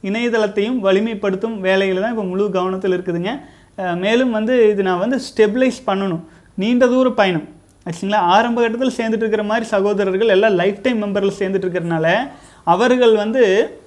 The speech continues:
லைஃப் டைமுக்கு வந்து நான் வந்து ஒரு, ஒரு கமிட்மெண்ட் கொடுத்துருக்கிறேன். அதுக்கு ஒரு ஸ்டேபிளான ஒரு விஷயங்களை உருவாக்கணும்.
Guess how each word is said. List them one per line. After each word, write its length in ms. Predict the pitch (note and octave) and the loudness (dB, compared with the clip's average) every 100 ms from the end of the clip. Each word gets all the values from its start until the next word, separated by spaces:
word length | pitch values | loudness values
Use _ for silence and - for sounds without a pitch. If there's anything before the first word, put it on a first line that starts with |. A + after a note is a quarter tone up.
| - | -10
லைஃப் 340 | F3 F#3 B3 B3+ | 0 2 2 0
டைமுக்கு 260 | C4+ C4 B3+ | 0 0 0
வந்து 240 | A#3 B3 | -2 0
நான் 200 | A#3+ G#3+ | 0 2
வந்து 200 | G3+ A#3 | 0 2
ஒரு, 280 | A#3+ G3 F#3 | 2 4 2
ஒரு 120 | F3 | 2
கமிட்மெண்ட் 580 | E3+ G3 B3+ C4+ A#3 G#3+ | 0 0 0 0 -2 -2
கொடுத்துருக்கிறேன். 480 | G#3 F#3+ - E3+ D#3+ - - - | 0 -2 -2 -6 -6 -10 -20 -4
அதுக்கு 260 | E3 G3+ G3+ | -2 2 0
ஒரு 100 | E3+ - | 0 2
ஸ்டேபிளான 560 | G#3+ B3+ B3 B3 C4 | 4 4 2 2 0
ஒரு 120 | A3+ G3+ | 0 0
விஷயங்களை 580 | G3 C4+ C4 A#3 G#3+ | 0 0 -2 2 4
உருவாக்கணும். 600 | G3 G3+ B3+ A#3+ G3 E3 | 4 4 2 0 -2 -6